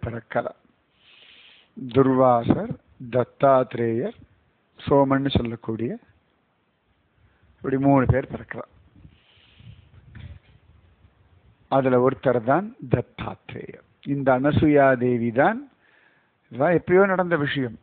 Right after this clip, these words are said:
இதுக்கப்புறம் ராமாயண காலத்துல ராமன் காட்டுக்கு வரும் பொழுது இந்த அனசூயா தேவி அத்ரி மகரிஷியை தான் ராமன் பார்க்க, "தாய்க்கோலம் செய்தேனோ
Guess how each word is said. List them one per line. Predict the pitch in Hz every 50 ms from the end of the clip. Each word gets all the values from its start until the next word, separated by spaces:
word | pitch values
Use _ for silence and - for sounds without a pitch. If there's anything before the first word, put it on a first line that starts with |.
| -
இதுக்கப்புறம் | 127 123 127 147 143 - - 147 - - - 175 202 202
ராமாயண | 170 143 135 135 135 147 151 165 165 165 165 160 156 147 147
காலத்துல | 139 - 147 139 139 143 151 151 147 - - 170 185
ராமன் | 165 147 135 131 139 147 156 165 160 156
காட்டுக்கு | 143 - 147 143 143 139 _ 156 139 _ - - 135 123
வரும் | 123 127 123 135 135 135
பொழுது | 127 131 131 131 135 147 214 269 294 - - - - _ _ - _ _ _ _ _ _ _ _ _ _ _
இந்த | - - 151 143 139 131 135
அனசூயா | 143 170 175 - - 180 175 170 165 156 151 151 147 143 135 127 123 120 - _ _ _ _ _ _ - - - - - - -
தேவி | 127 143 143 143 147 160 202
அத்ரி | 208 160 151 - - 175 180
மகரிஷியை | 175 165 156 143 147 139 139 127 - - 139 135
தான் | 127 139 139 135
ராமன் | 123 123 127 131 135 139 135 131 127 123
பார்க்க, | - 127 117 120 113 - - 196 247 294 _ _ - - - - - - - - _ - -
"தாய்க்கோலம் | - 165 151 151 156 147 - - - - 151 147 143 139 135 131 131 127 127 127 -
செய்தேனோ | - 143 135 135 139 147 143 143 151 151 151 151 151 147 160 190 240